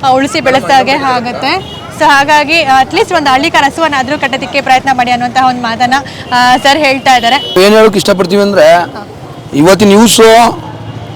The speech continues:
Speaker 2: ಬೆಂಗಳೂರು, ಮೈಸೂರು
Speaker 1: ಹಾ.
Speaker 2: ಕೆಲ್ಸಕ್ಕೆ ಹೋಗ್ತಾರೆ, ಮಂಡ್ಯ ಗಾರ್ಮೆಂಟ್ಸ್ಗಳಿಗೆ ಹೋಗ್ತಾರೆ.
Speaker 1: ಹ್ಮ್.
Speaker 2: ಇವತ್ತು ಒರಿಜಿನಲ್ ಆಗಿ ನಮ್ಮ ಯೂತ್ಸ್ಗಳು ಏನ್ ಮಾಡ್ಬೋದು ಅಂದ್ರೆ,
Speaker 1: ಹಾ.
Speaker 2: ಮನೆ ಹತ್ರನೇ ದನ ಸಾಕೋರು ಅದ್ರ ಬೆಲೆ ಜಾಸ್ತಿ ಇದೆ ಮೇಡಮ್.
Speaker 1: ಓಕೆ, ಹಾ.
Speaker 2: ಇವತ್ತು ಬೆಂಗಳೂರಲ್ಲಿ ಒಂದು ಲೀಟ್ರ್ ಗಂಧ ಎಂಟುನೂರು ರೂಪಾಯಿ, ಸಾವಿರ ರೂಪಾಯಿ ಇದೆ
Speaker 1: ಹ್ಮ್.
Speaker 2: ರೂಪಾಯಿ ವರ್ಷಕ್ಕೆ ತಗೊಂಡು ಹೋಗಕ್ಕೆ.
Speaker 1: ಹ್ಮ್.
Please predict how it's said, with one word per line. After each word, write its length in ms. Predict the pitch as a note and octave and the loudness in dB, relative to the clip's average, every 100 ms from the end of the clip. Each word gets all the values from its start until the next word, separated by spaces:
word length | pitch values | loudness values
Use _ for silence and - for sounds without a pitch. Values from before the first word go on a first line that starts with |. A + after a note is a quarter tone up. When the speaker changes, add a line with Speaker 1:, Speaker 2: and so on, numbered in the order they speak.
| - | 0
Speaker 2:
ಬೆಂಗಳೂರು, 680 | E3 A3 G#3+ G#3+ A3 G#3+ G#3+ - - | 2 4 6 6 6 4 2 -10 -6
ಮೈಸೂರು 420 | D#3 F#3+ G3+ G3 G3+ | -2 0 2 4 4
Speaker 1:
ಹಾ. 720 | G3+ - - A#3+ G#3+ - - | 2 -2 -8 -10 -10 -12 -4
Speaker 2:
ಕೆಲ್ಸಕ್ಕೆ 280 | E3+ E3 F3 | -2 0 0
ಹೋಗ್ತಾರೆ, 240 | E3+ F3 | 0 0
ಮಂಡ್ಯ 300 | F3 D3+ E3 E3+ | 2 2 4 4
ಗಾರ್ಮೆಂಟ್ಸ್ಗಳಿಗೆ 600 | D3+ D3+ E3 - D#3 D3+ | 4 2 0 0 2 4
ಹೋಗ್ತಾರೆ. 360 | C#3+ B2+ C#3 B2+ | 2 0 -2 -2
Speaker 1:
ಹ್ಮ್. 400 | A#2+ - - - - - - | -4 -12 -12 -12 -14 -12 -2
Speaker 2:
ಇವತ್ತು 240 | D#3+ D#3+ | 0 4
ಒರಿಜಿನಲ್ 360 | F3 D#3+ G#3 A#3 | 4 4 4 6
ಆಗಿ 140 | A#3 | 6
ನಮ್ಮ 460 | A3+ G#3 G3+ F#3+ F#3 | 4 4 4 4 4
ಯೂತ್ಸ್ಗಳು 440 | G3+ A3+ - A3 | 2 0 0 2
ಏನ್ 140 | G#3 G#3 | 2 2
ಮಾಡ್ಬೋದು 300 | G3+ G3 F#3+ | 2 2 2
ಅಂದ್ರೆ, 360 | F#3+ E3 D#3+ | 2 4 4
Speaker 1:
ಹಾ. 420 | D#3 - - A#3+ - | 2 -6 -12 -10 -2
Speaker 2:
ಮನೆ 200 | D#3 G#3+ | 2 4
ಹತ್ರನೇ 300 | A#3+ A#3 A3 | 2 2 2
ದನ 160 | G3+ | 2
ಸಾಕೋರು 300 | G#3 G#3 G#3 | 2 2 2
ಅದ್ರ 120 | G3+ F#3 | 0 2
ಬೆಲೆ 220 | D#3 F3 | 2 4
ಜಾಸ್ತಿ 280 | D3+ - D3+ | 2 2 0
ಇದೆ 80 | |
ಮೇಡಮ್. 340 | C3 A#2+ - - | -2 -6 -14 -16
Speaker 1:
ಓಕೆ, 200 | - A3+ | -14 -14
ಹಾ. 300 | G#3+ A3+ - - - | -14 -14 -16 -16 -4
Speaker 2:
ಇವತ್ತು 220 | D#3+ F3 | 0 0
ಬೆಂಗಳೂರಲ್ಲಿ 500 | D#3+ F3+ A#3 A#3+ A#3 | 2 4 6 6 6
ಒಂದು 160 | A3 G#3 | 4 4
ಲೀಟ್ರ್ 240 | G3+ G#3 | 2 2
ಗಂಧ 260 | G3 F3+ G3+ F3+ | 2 2 4 2
ಎಂಟುನೂರು 300 | F3+ F3 F3+ | 2 0 -2
ರೂಪಾಯಿ, 200 | E3+ F#3 | 0 2
ಸಾವಿರ 160 | D#3+ | 2
ರೂಪಾಯಿ 180 | D3 D#3+ | 2 2
ಇದೆ 100 | C#3+ | 2
Speaker 1:
ಹ್ಮ್. 420 | B2 - - A3 | -2 -8 -12 -2
Speaker 2:
ರೂಪಾಯಿ 180 | D#3+ E3+ | 0 2
ವರ್ಷಕ್ಕೆ 500 | E3+ D#3+ D3+ C#3 C3+ | 0 2 2 2 0
ತಗೊಂಡು 280 | C#3 C#3+ C#3 | -2 0 0
ಹೋಗಕ್ಕೆ. 280 | C3 B2+ B2 | 0 -2 -8
Speaker 1:
ಹ್ಮ್. 120 | A2+ | -12